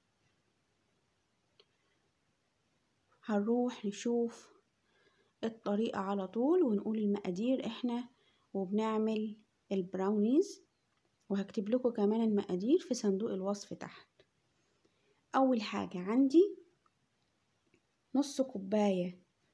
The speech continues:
من السمنة، سمنة نباتي عادي أو ممكن كمان تستخدموا زيت. دي نص كوباية، تكون بس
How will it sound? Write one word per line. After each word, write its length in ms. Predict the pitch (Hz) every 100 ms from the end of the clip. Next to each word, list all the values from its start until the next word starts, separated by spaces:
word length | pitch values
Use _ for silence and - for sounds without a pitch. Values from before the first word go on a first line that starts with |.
| _ _ _ _ _ _ _ _
من 380 | 214 226 208 190 180 - _ _ _
السمنة، 720 | 208 190 185 - 226 233 254 381 440 - _ _ _ _ _ _ _ _ _ _ _ _ _ _ -
سمنة 360 | - 262 247
نباتي 480 | 214 196 233 233 -
عادي 460 | 170 196 240 247 -
أو 100 | 202
ممكن 320 | 202 247 240 214
كمان 380 | 190 208 247
تستخدموا 600 | 247 - 190 180 208 233 233
زيت. 420 | 170 175 - - _ _ _ _ _ _
دي 200 | 214 277
نص 280 | 254 262 247
كوباية، 680 | 233 196 202 240 277 320 392 - _ - _ _
تكون 420 | 233 226 311 320
بس 400 | 269 302 - -